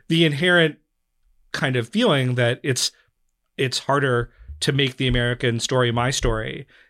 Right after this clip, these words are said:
and which I, which I don't support, by the way. I mean, I think it just definitionally it has to be, um, the American story for every American citizen.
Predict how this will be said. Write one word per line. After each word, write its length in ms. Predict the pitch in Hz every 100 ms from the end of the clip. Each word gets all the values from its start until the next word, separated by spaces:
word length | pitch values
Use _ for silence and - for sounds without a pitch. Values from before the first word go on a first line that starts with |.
| -
and 480 | 139 120 117 117 - -
which 160 | 139
I, 160 | 156 151 -
which 160 | 147
I 80 | 170
don't 260 | 135 175 190
support, 360 | 156 - 214
by 100 | 117
the 60 | 117
way. 80 | 127
I 80 | 123
mean, 140 | 127
I 80 | 131
think 160 | 147 139
it 120 | 127
just 300 | 127 - _
definitionally 520 | 156 151 143 143 127
it 80 | 127
has 240 | 123 139 -
to 80 | 127
be, 340 | 120 135 143 _ _ _ -
um, 480 | 120 110 107 113 - _ _ _ - -
the 140 | 135
American 380 | 123 117 113 127
story 280 | 107 120 113
for 300 | - 120 117
every 280 | 123 117 123
American 400 | 117 117 113 113
citizen. 580 | - 214 214 - 104 110